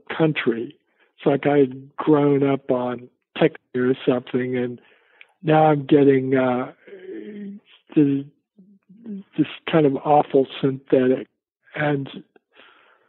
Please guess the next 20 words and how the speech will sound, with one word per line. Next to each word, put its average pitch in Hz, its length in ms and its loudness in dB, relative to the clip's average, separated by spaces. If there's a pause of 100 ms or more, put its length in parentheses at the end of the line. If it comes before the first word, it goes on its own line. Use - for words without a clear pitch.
(240)
one, 165 380 2
but 165 200 2
one, 170 560 6
the 160 100 6
one 214 320 8
area 196 340 8
that 147 160 2
worked 202 500 4
for, 151 200 4
the 151 140 4
one 190 260 6
area 175 300 6
that 143 140 4
worked 175 440 4
for 143 140 -2
me 135 460 -4 (300)
was 143 760 0 (1160)
the 160 160 0 (240)
feminist 180 580 2 (180)
science 127 340 -4